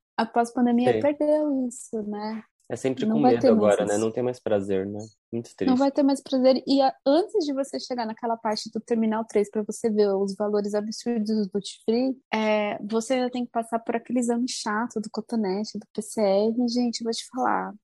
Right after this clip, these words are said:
Speaker 1: Olha, a classe média, ela sofre muito. A gente tem que falar dos problemas da classe média aqui.
Speaker 2: Eu vou falar um pouquinho, né, numa categoria aqui, porque a classe média, ela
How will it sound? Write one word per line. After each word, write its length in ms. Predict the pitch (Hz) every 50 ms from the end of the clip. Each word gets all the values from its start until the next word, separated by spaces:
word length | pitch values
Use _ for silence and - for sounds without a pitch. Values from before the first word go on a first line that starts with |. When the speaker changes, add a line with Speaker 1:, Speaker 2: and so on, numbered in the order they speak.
| - - _ _ _ _ _
Speaker 1:
Olha, 300 | - 214 214 208 208 208
a 20 | 208
classe 340 | - - 220 214 - -
média, 280 | 226 214 202 202 202 214
ela 140 | 208 208 202
sofre 360 | - - 202 196 - - 214
muito. 640 | 196 202 233 285 294 214 190 190 - - - - - _
A 80 | - 220
gente 240 | 208 220 214 214 -
tem 100 | - 220
que 120 | 208 -
falar 180 | - 202 190 185
dos 140 | 185 - -
problemas 380 | - 202 196 190 185 190 190
da 100 | - 196
classe 340 | - - 196 190 - - 208
média 300 | 202 190 175 175 - 180
aqui. 200 | 180 - - - - 214 - _ _ _ -
Speaker 2:
Eu 80 | - 131
vou 120 | 120 135
falar 260 | 123 - 135 131 123
um 100 | 113 113
pouquinho, 640 | 110 - 120 117 _ - 120 113 113 113 120 127 120 - _ _ _
né, 160 | - 120 117 120
numa 260 | 117 113 110 110 110
categoria 560 | - - 113 - - 113 117 120 117 117 113
aqui, 180 | 110 107 - 113
porque 320 | - - 113 110 - -
a 200 | 120 113 110 110
classe 340 | 110 - 110 104 - - -
média, 240 | 110 107 104 104 113
ela 180 | 110 110 110